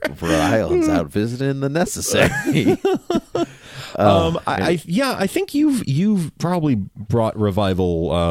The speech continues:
Speaker 2: on the show before. It sounds familiar.
Speaker 1: I think I have. I think I have. So it's a, um, I mean, it's a,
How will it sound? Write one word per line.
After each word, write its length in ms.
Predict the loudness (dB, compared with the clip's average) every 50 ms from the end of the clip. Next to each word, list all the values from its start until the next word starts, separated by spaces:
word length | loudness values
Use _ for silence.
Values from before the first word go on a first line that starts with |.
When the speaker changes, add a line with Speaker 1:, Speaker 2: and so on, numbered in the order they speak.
| 2 2
Speaker 2:
on 160 | 0 0 0
the 80 | 0
show 220 | 0 0 0 0 0
before. 800 | 0 -2 -6 -6 -8 -2 -2 0 0 0 -2 -2 -2 -2 -2 -2
It 100 | -2 -2
sounds 220 | -2 -2 -2 -4
familiar. 320 | -4 -2 0 0 0 0 -2
Speaker 1:
I 20 |
think 120 | -4 -6
I 100 | -8 -8
have. 480 | -8 -8 -8 -6 -6 -6 -8 -10 -12 _ -20 -20 -20 -20 -18 -10 -10
I 60 | -6
think 160 | -6 -4 -4
I 40 | -4
have. 360 | -6 -4 -4 -4 -4 -6 -6
So 400 | -2 2 4 4 4 4 2 -2 _ 0
it's 300 | 0 0 0 -2 -6 -10 -6 -4
a, 540 | -2 0 0 2 2 0 0 0 -2 -4 -6 -8 _ _ _ _ _ _ -8
um, 520 | -6 -4 -4 -4 -4 -6 -8 -12 -16 -18 -20 _ _ _ _ _ _ _ -20 -20 _ _ _ -8
I 60 | -6 -4
mean, 220 | -4 -4 -6 -4
it's 180 | -6 -6 -4 -2
a, 680 | -2 0 0 0 -2 -2 -4 -6 -6 -8 -8 -10 -10